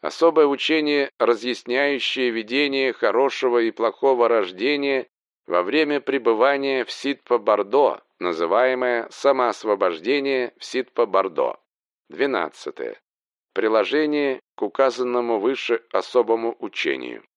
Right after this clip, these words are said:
Тринадцатое. Молитва ко всем гуру божественной доктрины самоосвобождения. Четырнадцатое. Помощь в искуплении прегрешений умирающего.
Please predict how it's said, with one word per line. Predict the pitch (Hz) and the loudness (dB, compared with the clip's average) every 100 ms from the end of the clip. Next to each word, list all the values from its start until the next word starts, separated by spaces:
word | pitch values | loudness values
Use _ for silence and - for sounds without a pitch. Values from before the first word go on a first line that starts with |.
| _ _ _ - | _ _ _ -6
Тринадцатое. | 120 147 123 - - 71 67 53 - _ _ | -2 0 -2 -4 -10 -8 -8 -8 -12 _ _
Молитва | 82 101 120 160 139 135 131 | -4 -2 0 -2 2 2 4
ко | - 110 | 2 0
всем | - 143 139 120 | 0 -2 0 -2
гуру | 92 131 151 143 131 | -4 0 2 0 -2
божественной | - 98 92 131 - 120 120 113 | -2 -2 2 0 -2 -6 -4 -2
доктрины | 98 98 - 104 139 131 127 - | -2 -2 -4 -4 -2 -2 -4 -8
самоосвобождения. | - 113 113 113 107 - 104 113 101 101 123 113 71 58 - _ _ _ _ - | -2 0 2 -2 -4 -6 0 0 0 -2 0 0 -2 -10 -14 _ _ _ _ -10
Четырнадцатое. | - - 160 123 85 71 - - 73 62 _ _ _ - | -6 0 2 2 0 -6 -10 -6 -6 -6 _ _ _ 0
Помощь | 123 147 143 - - | 2 2 0 -2 -6
в | - 107 | -2 -2
искуплении | - 120 98 104 139 139 135 131 | -2 -4 -4 0 -2 0 -2 -2
прегрешений | 120 - 143 113 107 101 131 135 131 123 - | -4 -4 -2 -2 -4 -4 -2 0 0 -4 -4
умирающего. | 113 113 113 131 101 71 65 - 62 55 | -4 -2 0 2 0 -4 -8 -10 -8 -10